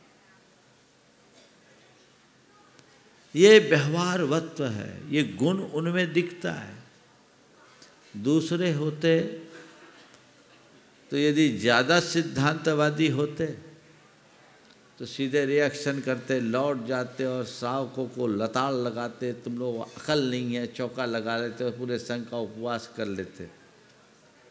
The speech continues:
हड़कंप मच जाता है।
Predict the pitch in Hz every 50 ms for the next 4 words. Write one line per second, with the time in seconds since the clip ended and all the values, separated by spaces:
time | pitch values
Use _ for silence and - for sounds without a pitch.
0 | - - - - - - - - - - - - - - - - - - - -
1 | - - - - - - - 98 104 110 117 117 110 - 120 120 123 123 123 120
2 | 117 117 117 107 98 98 92 87 - 98 85 85 80 76 71 - - - - -
3 | -